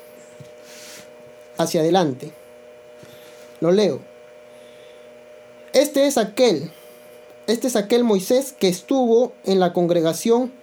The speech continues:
en el desierto con el ángel que le hablaba en el monte Sinaí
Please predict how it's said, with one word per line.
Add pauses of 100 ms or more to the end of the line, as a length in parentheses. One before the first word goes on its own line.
(420)
en
el
desierto (300)
con
el
ángel
que
le
hablaba
en
el
monte
Sinaí